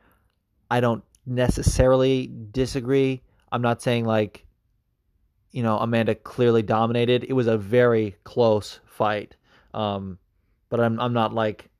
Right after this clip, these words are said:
I'm not one of those people that say, "Oh, she got robbed. She should have been the champ." I mean, Amanda's really the only one that can give Valentina a run for her money. And likewise, I think, um,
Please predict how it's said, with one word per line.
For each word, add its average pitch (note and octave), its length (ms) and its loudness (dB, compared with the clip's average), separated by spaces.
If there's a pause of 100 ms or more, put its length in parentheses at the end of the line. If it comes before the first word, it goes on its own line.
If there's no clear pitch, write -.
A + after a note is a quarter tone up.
(160)
I'm C#3+ 80 -12
not A#2 120 -4
one A#2 100 -2
of A2+ 40 -2
those A2 100 -6
people A2+ 160 -2
that A2 100 -4
say, A#2+ 100 -4
"Oh, D#3+ 160 0
she D#3+ 200 -4
got D3+ 240 -2
robbed. D3 600 -2
She - 120 -18
should D3 160 -8
have D3 80 -8
been D#3 80 -8
the D#3 100 -6
champ." C#3+ 480 -8 (380)
I A2 40 -8
mean, A2+ 200 -2
Amanda's B2 400 -2
really A#2 180 2
the A2 80 -2
only A2+ 160 0
one A2+ 140 0
that A2 120 -4
can A2+ 180 -8
give A2+ 180 0
Valentina G#2+ 420 -2
a - 20 -2
run G#2+ 160 0
for G#2+ 160 -6
her G#2 60 -4
money. A2+ 420 -2 (560)
And A#2 200 -2
likewise, A2+ 420 2
I G#2 60 0
think, A2 340 -8 (380)
um, G#2 460 -2